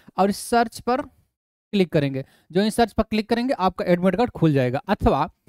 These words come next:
ऐसे नहीं करना चाहें तो यहाँ से कर सकते हैं। अगर आपको र-, रोल नंबर अथवा रजिस्ट्रेशन नंबर कुछ भी नहीं पता है तो यहाँ से नेम, अपना नाम यहाँ पर भ-, फिल करेंगे, फर्स्ट फोर कैरेक्टर,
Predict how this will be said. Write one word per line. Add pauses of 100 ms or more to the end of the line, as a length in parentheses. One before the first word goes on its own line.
(100)
ऐसे
नहीं
करना
चाहें
तो
यहाँ
से
कर
सकते
हैं। (840)
अगर
आपको (220)
र-, (140)
रोल
नंबर
अथवा
रजिस्ट्रेशन
नंबर
कुछ
भी
नहीं
पता
है
तो
यहाँ
से
नेम, (840)
अपना
नाम
यहाँ
पर
भ-,
फिल
करेंगे, (1400)
फर्स्ट
फोर
कैरेक्टर,